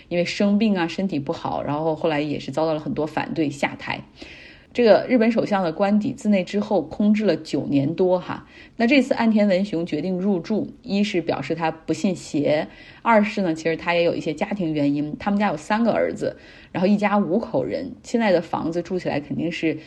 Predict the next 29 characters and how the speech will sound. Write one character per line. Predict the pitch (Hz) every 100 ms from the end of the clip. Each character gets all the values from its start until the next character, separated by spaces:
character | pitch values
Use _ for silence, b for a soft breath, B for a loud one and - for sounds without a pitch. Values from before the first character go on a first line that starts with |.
| B -
呃， | 156
有 | 143 156
一 |
点 | 190 160
儿 | 208
挤 | - 156 -
的， | 147
再 | -
加 | 185 208 226
上 | 202
他 | 190 202 196 202 B B
工 | - 240
作 | 233 233
比 | 156
较 | 143 156
繁 | - 151 143
忙， | 202 147 98 127
没 | 160
有 | 185 175
时 | -
间 | 156 180 180
和 | 180
家 | 143 170
人 | 170 156
一 |
起 | 170 -
吃 | - 185
晚 | -
饭。 | - 185 143